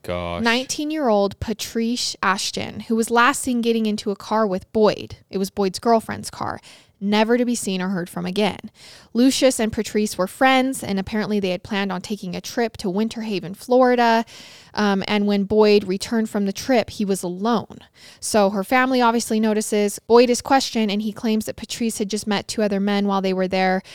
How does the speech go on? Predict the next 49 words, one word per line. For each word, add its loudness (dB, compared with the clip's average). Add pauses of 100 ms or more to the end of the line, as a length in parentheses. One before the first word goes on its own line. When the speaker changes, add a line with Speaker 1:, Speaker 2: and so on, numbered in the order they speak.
(280)
Speaker 2:
and 0
decided -2
to -4
go -2
away 0
with -6
them -6
instead, -2
and -8
he -10
hadn't -8
seen -10
her -12
since. -12 (300)
To 4
this 0
day, -2 (120)
Patrice -6
Ashton -2
remains -2
a -10
missing -12
person. -14
Her -2
case -2
is -10
still -8
unsolved. -8
Speaker 1:
Oh. 0 (200)
Speaker 2:
But 2
she 2
was 4
last 4
seen -2
with 0
Boyd, 0
Speaker 1:
That -2
seems -4
so 0
obvious. 4
Speaker 2:
whose 4
name 2
has -2
now 2
come 0
up -2 (100)
in 0
this 0
case. -8